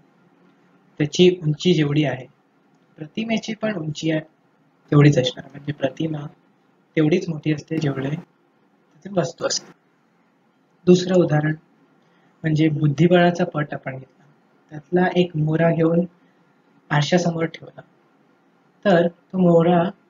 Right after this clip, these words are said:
आरशाचा जेवढ्या पुढे आहे तेवढीच प्रतिमा आरशाच्या मागे आहे, म्हणजे दोघांमधले आरश-, आरशांमधलं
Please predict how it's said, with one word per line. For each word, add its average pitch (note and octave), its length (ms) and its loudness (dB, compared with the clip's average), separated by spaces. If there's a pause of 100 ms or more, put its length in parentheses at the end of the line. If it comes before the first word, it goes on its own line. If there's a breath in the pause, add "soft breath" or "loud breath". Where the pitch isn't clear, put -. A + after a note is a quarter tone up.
आरशाचा F3 560 -2 (400)
जेवढ्या D#3 460 0 (1400)
पुढे D#3+ 200 4
आहे C#3 300 0 (880)
तेवढीच E3 360 2
प्रतिमा E3 580 0
आरशाच्या D3 460 -4
मागे B2+ 340 -4
आहे, B2 100 -8 (600)
म्हणजे D3+ 320 2
दोघांमधले E3+ 800 0 (640)
आरश-, D3 360 -2 (200)
आरशांमधलं F3+ 800 0